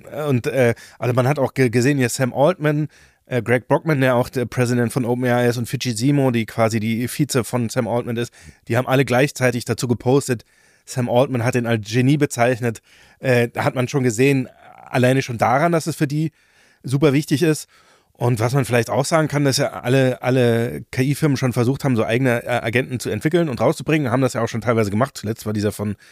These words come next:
Entropic schon relativ, ähm, erfolgreich und hat, äh, f-, große Wellen geschlagen, aber das Ding war so groß wie vorher nichts anderes.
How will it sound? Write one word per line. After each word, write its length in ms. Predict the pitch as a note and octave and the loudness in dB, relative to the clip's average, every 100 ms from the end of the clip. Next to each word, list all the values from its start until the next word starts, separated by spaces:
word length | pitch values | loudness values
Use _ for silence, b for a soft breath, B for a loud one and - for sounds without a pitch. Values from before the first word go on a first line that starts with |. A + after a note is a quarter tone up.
| B B B | B B B
Entropic 460 | B A2 C3+ D3 A2 | B -4 -2 -2 -2
schon 180 | C#3 C3+ | 0 0
relativ, 520 | B2+ B2 A#2+ G#2 - b b b | 2 0 -2 -8 -10 b b b
ähm, 720 | B2+ A2 A2 G#2+ G#2 G2+ G#2 - | 0 2 2 2 0 -2 -4 -6
erfolgreich 640 | G#2 - B2+ - F#3 - | -8 -2 0 2 0 -2
und 100 | A2+ | -4
hat, 120 | A#2 - | -6 -6
äh, 280 | - - - | -14 -12 -12
f-, 300 | B2 - - | -12 -16 -12
große 260 | - A#2 G#2+ | -4 -2 2
Wellen 180 | A#2+ D#3 | 0 0
geschlagen, 420 | - C#3+ D3 D3 | 0 0 0 0
aber 220 | B2+ A2+ - - | 0 0 -2 -6
das 200 | A2+ - | -6 -2
Ding 180 | C3+ A#2 | -2 0
war 100 | A2+ | 0
so 80 | |
groß 260 | A#2+ B2+ C3 | 2 0 0
wie 120 | A#2+ | -4
vorher 360 | - A#2+ A#2+ A#2+ b b b | -2 0 0 -2 b b b
nichts 140 | A#2 | -8
anderes. 300 | A2+ C#3 F#3 | -4 -2 -2